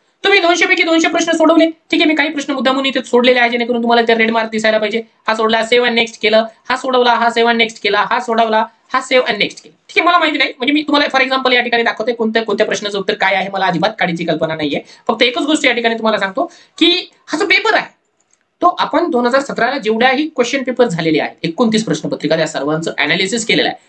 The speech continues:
आणि त्यानंतर ही प्रश्नपत्रिका आपण conduct केलेली आहे. आम्ही स्वतः, मी, माझी जी पूर्ण team आहे, त्यांना ही जी परीक्षा आहे ती कंडक्ट केलेली आहे. ठीक आहे, त्याच्यामुळे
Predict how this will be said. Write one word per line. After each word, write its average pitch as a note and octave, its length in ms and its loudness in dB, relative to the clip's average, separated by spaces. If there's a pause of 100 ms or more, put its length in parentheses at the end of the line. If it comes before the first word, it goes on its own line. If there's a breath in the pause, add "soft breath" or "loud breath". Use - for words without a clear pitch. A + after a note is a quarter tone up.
आणि D4 240 -2
त्यानंतर E4 400 0
ही F#4 80 0
प्रश्नपत्रिका D4+ 600 -2
आपण B3+ 240 -2
conduct G3+ 320 -4
केलेली F3 220 2
आहे. B3 80 -2
आम्ही G#3+ 140 -6
स्वतः, F#3 280 -2
मी, B3+ 200 -2
माझी F#3 260 -2
जी F#3 200 -12
पूर्ण F#3 300 -6
team C#4 180 4
आहे, F#3 100 -2 (240 soft breath)
त्यांना D#4+ 160 0
ही E4 80 0
जी E4 100 2
परीक्षा D4+ 320 0
आहे D4+ 100 0
ती D#4 60 -4
कंडक्ट - 340 -2
केलेली F#2+ 220 -8
आहे. - 160 -20 (280)
ठीक G4+ 140 2
आहे, A#4 140 -2 (160)
त्याच्यामुळे F4 320 2